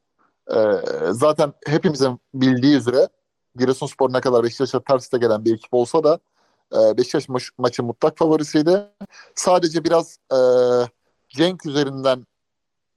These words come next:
yani sakatlık ve nasıl söylenir? Performans eşiğinin Cenk'i biliyoruz yani. İyi başlarsa maç çok iyi gider. Kötü başlarsa düzeltmesi zordur ya.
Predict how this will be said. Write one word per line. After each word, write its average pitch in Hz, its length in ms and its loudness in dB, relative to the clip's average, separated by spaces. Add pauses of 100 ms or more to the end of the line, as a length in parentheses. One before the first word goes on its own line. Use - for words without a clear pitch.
(120)
yani 127 180 -2
sakatlık 165 760 -4
ve 156 180 4 (520)
nasıl 151 160 -6
söylenir? 147 480 0 (1080)
Performans 180 640 -2
eşiğinin 185 400 -10 (280)
Cenk'i 170 380 -4
biliyoruz 185 260 2
yani. 127 200 0
İyi 208 180 0
başlarsa 185 420 0
maç 190 180 0
çok - 240 -4
iyi 151 100 -4
gider. 139 240 0 (420)
Kötü 180 240 -2
başlarsa 185 480 0
düzeltmesi 175 440 -4
zordur 175 340 0
ya. 110 200 2